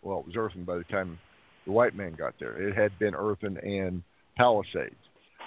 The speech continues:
But in the m-, big mound, when they excavated it, I think the excavation was actually in eighteen sixteen, and he was describing what someone had described to him. They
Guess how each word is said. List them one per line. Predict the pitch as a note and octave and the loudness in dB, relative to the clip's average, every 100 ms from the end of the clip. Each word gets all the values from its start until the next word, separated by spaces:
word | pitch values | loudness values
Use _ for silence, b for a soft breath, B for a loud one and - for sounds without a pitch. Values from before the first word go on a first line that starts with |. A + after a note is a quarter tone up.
| - _ _ | -20 _ _
But | B2+ A2 - | 4 4 4
in | C#3 C3+ B2+ - - _ _ _ _ | 4 4 -2 -8 -20 _ _ _ _
the | B2 | 4
m-, | A2+ A2+ A#2+ C#3 - - | 4 4 4 2 2 4
big | D3 A#2 | 4 4
mound, | C3 E3 C#3+ C3 C#3 | 4 6 6 4 0
when | G2+ A#2 | -2 -2
they | A2 A#2+ | 2 2
excavated | C3 - G#2 A#2+ A2+ G#2+ | 2 -2 -4 -2 0 2
it, | C3 A#2 A#2 _ _ _ _ _ _ | 4 4 2 _ _ _ _ _ _
I | F#2+ | -10
think | - A#2 | -4 -2
the | G#2+ G#2 | 0 -2
excavation | - - G2 A#2 G#2+ | -2 -4 2 4 2
was | F#2+ F#2 | -2 2
actually | G2 - E2+ E2+ | 4 2 -2 -4
in | |
eighteen | F#2+ G2 G2 F2 - | -2 -4 -4 -2 4
sixteen, | C3 - G#2+ F#2+ F#2+ | 4 2 -4 -4 -6
and | F#2 | -6
he | G2 | -4
was | A2+ G#2 | -4 -4
describing | G#2+ - A2 G2+ G2 G2 | -6 0 4 4 4 -2
what | G2 - | -4 -2
someone | G#2+ G2+ F#2 | -2 -2 -4
had | F#2 F#2+ | -4 -6
described | F2 - G2 F#2 F2 | -2 2 6 6 4
to | F#2 F2+ | -8 0
him. | A#2 F#2 F2+ - - B B B _ - | 4 4 2 -10 -20 B B B _ 4
They | A#2 | 4